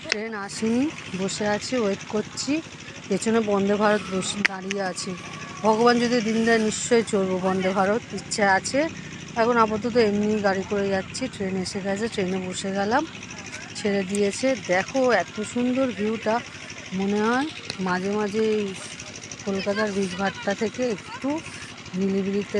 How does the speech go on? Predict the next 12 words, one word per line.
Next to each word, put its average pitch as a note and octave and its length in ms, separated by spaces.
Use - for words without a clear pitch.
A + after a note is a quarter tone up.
যাই। E3+ 200
আমিও G#3+ 260
বেরিয়ে A#3+ 340
পড়েছি C4 280
কিন্তু A#3+ 380
সবুজ, G3+ 400
সবুজ G#3+ 480
তোমার F#3+ 320
পরিবেশের G3+ 600
খোঁজে, E3+ 340
ঠিক C4 160
আছে? F#3 200